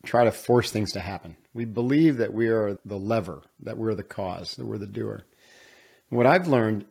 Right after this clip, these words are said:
and especially through this recapitulation practice and, is, and being in this idea of contentment, is that if you can connect in with that aspect of being, if you bring good questions to your meditation and contemplation,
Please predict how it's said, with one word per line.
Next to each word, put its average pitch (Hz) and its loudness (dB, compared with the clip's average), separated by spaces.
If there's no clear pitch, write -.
and 107 -4
especially - -2
through 117 -4
this 104 -4
recapitulation 110 -2
practice 98 -4
and, 101 -4
is, 107 -2
and 104 -4
being 110 0
in 107 -2
this 98 -2
idea 104 0
of - -4
contentment, 107 -2
is 135 4
that 120 2
if - -6
you 160 2
can 139 0
connect 170 0
in 151 2
with 120 -2
that 117 -4
aspect 127 -6
of 101 -12
being, 120 0
if 98 -14
you 120 -6
bring 156 2
good 147 2
questions 101 -4
to 117 -8
your 110 -2
meditation 110 -6
and 101 -10
contemplation, 107 -6